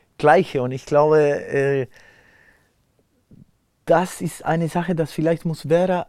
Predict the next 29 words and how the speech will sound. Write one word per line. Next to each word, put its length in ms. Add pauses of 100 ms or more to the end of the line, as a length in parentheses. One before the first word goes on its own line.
äh, 460
versuchen 520
zu, 340
zu, 200
zu 180
machen. 360
Einfach 400
nach 440
oben 300
zu 120
gehen 160
und 80
vielleicht 300 (840)
da 180
zu 160
bleiben, 440
weil 240
das 720 (240)
ist, 440
wo 200
ich 300
sehe 460
Werder 320
oder 360
wo 340
ich 380
glaube, 420
Werder 240
gehört. 460